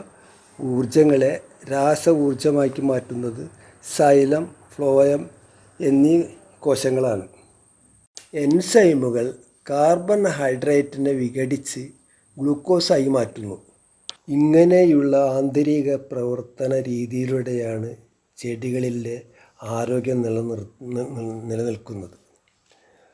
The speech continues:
മുമ്പേ പറഞ്ഞു പോന്ന വളങ്ങൾ യഥാസമയം ഉപയോഗിച്ചാൽ മാത്രമേ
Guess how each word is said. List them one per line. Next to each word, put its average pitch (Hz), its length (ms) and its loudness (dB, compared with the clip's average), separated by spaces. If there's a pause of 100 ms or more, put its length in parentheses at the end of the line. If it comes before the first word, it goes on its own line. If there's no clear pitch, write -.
(220)
മുമ്പേ 139 320 0
പറഞ്ഞു 139 380 2
പോന്ന 123 420 -2 (120)
വളങ്ങൾ 120 640 -2 (460)
യഥാസമയം 131 640 0
ഉപയോഗിച്ചാൽ 120 640 -4
മാത്രമേ 110 560 -6